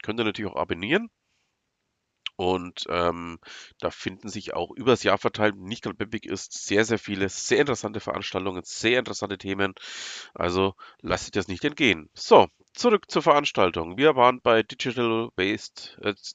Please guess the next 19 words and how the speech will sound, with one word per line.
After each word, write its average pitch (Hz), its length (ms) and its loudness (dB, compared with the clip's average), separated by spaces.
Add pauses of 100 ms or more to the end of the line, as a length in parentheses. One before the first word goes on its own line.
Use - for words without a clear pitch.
Digital 143 380 -2
Zero 117 340 2
Waste. 92 400 0 (1160)
Ähm, 120 480 6
ist - 180 -4
eine 85 80 2
Online-Veranstaltung, 175 800 2
beginnt 139 300 -2
um 85 100 -6
elf 185 320 0
Uhr, 190 220 6
geht - 240 -8
bis - 160 -12
zwölf 107 560 -2
Uhr 139 480 4 (160)
und, 98 640 -2
ähm, 87 540 -6 (320)
ja, 87 340 4 (180)
Anmeldung 104 680 -4